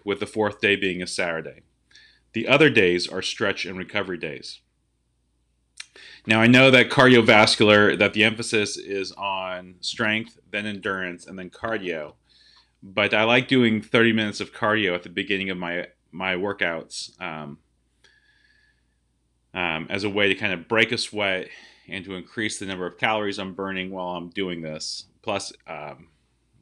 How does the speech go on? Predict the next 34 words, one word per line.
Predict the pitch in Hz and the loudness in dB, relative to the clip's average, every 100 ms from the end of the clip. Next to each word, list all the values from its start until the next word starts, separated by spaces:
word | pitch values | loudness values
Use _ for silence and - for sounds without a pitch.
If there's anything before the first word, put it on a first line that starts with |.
| _ | _
you | 95 | -12
know, | 80 73 | -10 -10
I | |
just, | 78 85 - _ _ _ _ - | -8 -8 -10 _ _ _ _ -10
I | 85 | -6
like | 85 87 - _ _ | -4 -6 -8 _ _
either | - 90 87 | -12 -8 -6
running | 87 85 85 | -6 -6 -6
or | |
elliptical | 78 80 - 85 82 | -6 -6 -8 -6 -4
or | 78 | -4
just | 76 80 - | -4 -10 -6
doing | 95 90 85 | -2 0 0
something | - 90 82 85 80 | -2 -4 -2 -2 -2
that | 78 67 | -4 -4
helps | 82 78 - | -6 -6 -6
get | - - | -4 -4
my | 80 | -6
body | 73 80 76 | -4 -4 -2
moving | 80 82 80 73 | -2 -2 -4 -6
before | 80 - 82 | -8 -4 -2
I | 76 | 0
lift | 73 - | -4 -4
weights. | 85 78 - - - _ _ _ _ _ _ _ _ _ _ _ - - - - - - | -2 -2 -4 -10 -12 _ _ _ _ _ _ _ _ _ _ _ -18 -18 -18 -16 -14 -4
Eventually, | - 113 143 143 127 | 2 6 6 8 8
as | 110 | 8
I | 110 | 8
mentioned | 107 101 101 | 6 6 6
earlier, | 123 113 95 | 6 6 4
my | 92 | 0
plan | - 123 117 | 0 2 2
is | 104 | 2
to | 98 | -2
start, | - 107 | 0 0